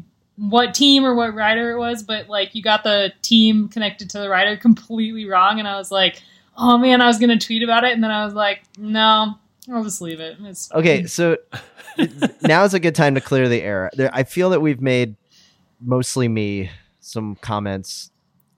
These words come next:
Speaker 2: It, do, is the Women's World Tour top heavy to a few teams? We kinda selected the Boels Dolmans, Mitchelton Scott, and, uh, uh, C C C as, like, the, the main teams in the women's, uh,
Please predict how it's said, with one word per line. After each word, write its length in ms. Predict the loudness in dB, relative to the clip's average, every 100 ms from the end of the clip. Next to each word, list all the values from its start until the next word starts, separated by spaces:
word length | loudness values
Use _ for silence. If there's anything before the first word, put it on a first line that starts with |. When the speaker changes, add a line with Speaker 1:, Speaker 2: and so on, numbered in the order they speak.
| _ -10
Speaker 2:
It, 160 | -10 -10 _ _ _ _ _ _ _ -6
do, 240 | -2 -2 0
is 220 | -4 -2
the 60 | -2
Women's 300 | 0 0 0
World 240 | 0 0
Tour 320 | -2 0 0
top 300 | 0 -2 -2
heavy 280 | -4 -4 -6
to 180 | -8 -10
a 60 | -10
few 220 | -10 -12
teams? 460 | -10 -12 -12 -16 _
We 120 | -12 -4
kinda 260 | -2 0
selected 680 | -2 0 0 2 0 0 -6 _ _ _ _ _ -12
the 80 | -2
Boels 300 | 2 2 0
Dolmans, 720 | 0 0 -2 -4 -6 -10 -18 _ -6
Mitchelton 460 | -6 -6 -6 -6
Scott, 440 | -6 -4 -4 -4 -8 _ _ _ _
and, 320 | -12 -10 -8 -8
uh, 360 | -8 -8 -12 -16 _ _ _ _ _ _ _ _ _ _ _ _ -10
uh, 140 | -10 -10
C 220 | -12 -10 -8
C 180 | -8
C 480 | -10 -10 -8 -10 -14 _
as, 180 | -14 -10
like, 260 | -10 -10 -14
the, 260 | -12 -12 -14 _ _ _ -10
the 80 |
main 380 | -8 -6 -6 -8
teams 360 | -10 -12 -12 -12
in 80 | -14
the 100 | -12
women's, 420 | -12 -12 -14 -14
uh, 340 | -12 -12 -16